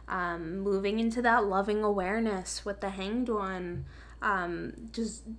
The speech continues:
dissolving the ego with the Death card, and then a higher connection with spirit in Temperance. Like, that is yoga. That is yoga, people. Yoga is not all about these asana poses that we're getting into.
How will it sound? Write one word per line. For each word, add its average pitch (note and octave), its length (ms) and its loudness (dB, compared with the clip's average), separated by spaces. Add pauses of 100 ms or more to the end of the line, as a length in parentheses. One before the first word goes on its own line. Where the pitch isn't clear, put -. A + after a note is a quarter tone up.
(140)
dissolving F#3+ 560 0
the A3+ 200 -2
ego B3+ 280 4
with A3 180 2
the G#3+ 60 2
Death G3+ 400 2
card, G#3 460 2
and G3+ 240 2
then G#3 140 2
a G#3 80 2
higher A3 800 4
connection A#3 920 -2
with A3 160 0
spirit C4 920 2
in G3+ 220 -4
Temperance. A#3+ 920 2 (320)
Like, G3 240 -4
that C4+ 340 2
is B3 300 -2
yoga. G3 640 2 (440)
That A#3+ 640 2
is C#4 600 2
yoga, B3+ 600 2
people. D4 760 2
Yoga C4 460 4
is C#4 240 0
not A3+ 380 4
all B3 240 6
about B3 640 6
these A3+ 460 -2
asana G#3 1040 0
poses G3 640 0
that - 160 0
we're F#3+ 100 -2
getting F3+ 320 -2
into. E3+ 580 -2